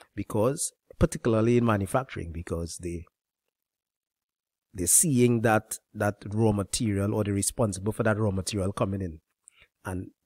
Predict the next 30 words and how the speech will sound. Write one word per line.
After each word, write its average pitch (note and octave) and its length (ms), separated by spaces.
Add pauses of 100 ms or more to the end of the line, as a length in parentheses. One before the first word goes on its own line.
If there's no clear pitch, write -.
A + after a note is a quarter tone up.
(160)
directly, C3+ 840
the A2+ 100
procurement A2+ 680
team G#3 320
is B2 100
responsible G#2+ 520
for G#2+ 120
that G2 160
raw G2 100
material. E2+ 460 (500)
The A#2+ 100
operations C#3+ 580
manager B2 440 (600)
might A#2 300
be A#2 160
in A2 100
an G#2 140
indirect G2 600
way. E2+ 180 (340)
So - 100
the B2 100
operations B2 460
manager G#2+ 380
will G#2+ 160
collaborate G#2 640
with G#2+ 100
the G#2 60
supply F#2+ 360
chain G2+ 200
manager, F2 420